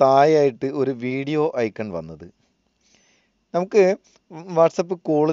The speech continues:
ചെയ്യുമ്പോ, വോയിസ് കോൾ ചെയ്യുമ്പോ ഡയറക്റ്റ് ഈ, ആ, അത് കട്ട് ചെയ്യാതെ തന്നെ വീഡിയോ കോളിലേക്ക്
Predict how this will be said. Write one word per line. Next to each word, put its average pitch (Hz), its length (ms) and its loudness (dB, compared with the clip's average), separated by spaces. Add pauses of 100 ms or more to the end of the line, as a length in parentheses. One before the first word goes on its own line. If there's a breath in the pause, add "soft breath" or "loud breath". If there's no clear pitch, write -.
ചെയ്യുമ്പോ, 120 340 -4 (1900)
വോയിസ് 156 240 0
കോൾ 175 340 0
ചെയ്യുമ്പോ 120 340 -8 (1160 soft breath)
ഡയറക്റ്റ് 147 520 -2 (760)
ഈ, 135 40 -10 (160)
ആ, - 20 -6 (380)
അത് 127 100 -4 (140)
കട്ട് 127 260 -8 (100)
ചെയ്യാതെ 120 520 -4
തന്നെ 107 220 -10 (520 soft breath)
വീഡിയോ 165 280 -2
കോളിലേക്ക് 147 320 -4